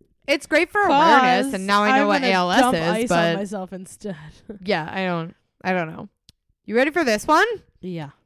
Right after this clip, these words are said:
Speaker 1: In February of twenty fifteen, the world was torn apart as friends, family, and neighbors argued over the color of the dress. <gasps> It turns out the actual colors were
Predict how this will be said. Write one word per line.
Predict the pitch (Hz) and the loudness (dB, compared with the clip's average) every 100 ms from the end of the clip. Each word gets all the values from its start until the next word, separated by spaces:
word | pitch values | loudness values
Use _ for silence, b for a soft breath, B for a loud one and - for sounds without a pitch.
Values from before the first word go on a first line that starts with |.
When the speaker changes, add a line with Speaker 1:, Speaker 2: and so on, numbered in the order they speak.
| _ | _
Speaker 1:
In | 220 220 | -12 -8
February | 247 240 294 277 277 277 277 | -6 0 2 4 4 4 0
of | 202 | -4
twenty | - 214 254 | -4 -4 -2
fifteen, | 349 - 175 165 220 233 | -4 -4 -6 -6 -8 -6
the | |
world | 190 202 247 | -2 0 0
was | 262 269 | -2 -4
torn | - 240 247 | -6 -4 -4
apart | 220 185 202 | 0 0 0
as | 175 160 | -4 -8
friends, | - 220 247 277 | -2 -2 -2 -4
family, | 254 247 247 | -6 -4 -4
and | 240 214 | -4 -4
neighbors | 202 277 214 190 - - | -2 0 0 -2 -4 -2
argued | 262 285 294 | 0 2 0
over | 285 254 | 0 -2
the | 240 | -6
color | - 311 330 226 | -2 2 4 4
of | 196 190 180 _ _ | 4 0 -6 _ _
the | 226 | -2
dress. | 202 196 165 135 - - B | -2 -2 -6 -8 -18 -20 B
<gasps> | 349 254 B B | -18 -18 B B
It | 247 240 | -6 -2
turns | 320 311 285 | 0 0 4
out | 269 240 | 4 4
the | 226 | 0
actual | 196 196 - 381 330 | 0 0 2 2 2
colors | 208 202 196 170 | 2 2 2 0
were | 180 165 190 | 0 0 -2